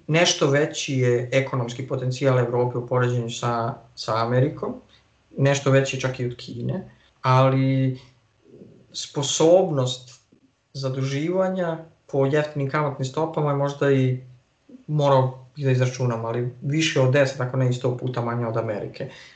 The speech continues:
Po likvidnosti znatno, čak i znatno više. Mislim da, da u Evropi uopšte ne postoji svest da bi kroz jedinstvo mogli da postanemo, da kažem, ekonomska,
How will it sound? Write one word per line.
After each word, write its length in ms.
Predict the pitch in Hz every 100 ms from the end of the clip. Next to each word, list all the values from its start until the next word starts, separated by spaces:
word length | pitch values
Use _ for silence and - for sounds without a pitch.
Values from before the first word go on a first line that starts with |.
| _ -
Po 140 | 135
likvidnosti 720 | 131 127 147 143 143 131 -
znatno, 540 | 127 127 120 - 135 - - _
čak 240 | - 127
i 40 | 123
znatno 360 | 127 113 -
više. 440 | 95 - - - - _ _ _ _ _ _
Mislim 320 | 156 190 214 202
da, 100 | 190
da 400 | 185 180 185 - 170
u 140 | 170
Evropi 340 | 175 180 180
uopšte 200 | 175 170
ne 120 | 160 160
postoji 300 | 156 170 160
svest 540 | - 175 185 151 151
da 560 | 139 156 147 143 143 139
bi 200 | 143 135
kroz 220 | - 139
jedinstvo 440 | 139 139 147 - 139
mogli 260 | 139 139
da 80 | 135
postanemo, 1300 | 131 139 135 - _ - - - 135 131 127 127 127 - - -
da 100 | 135
kažem, 400 | 139 135 127 127
ekonomska, 920 | 120 - 139 131 131 - 127 127 127